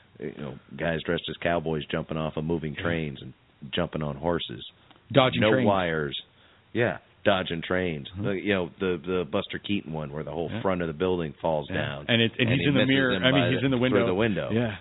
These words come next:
Speaker 2: yeah.
Speaker 1: You know, stunt work goes way back. That's the first ever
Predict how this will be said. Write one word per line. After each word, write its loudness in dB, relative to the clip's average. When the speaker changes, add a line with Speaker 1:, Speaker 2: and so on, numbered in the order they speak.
Speaker 2:
yeah. -2
Speaker 1:
You 0
know, -2
stunt 0
work 2
goes -2
way 0
back. 0
That's -2
the -10
first -2
ever -4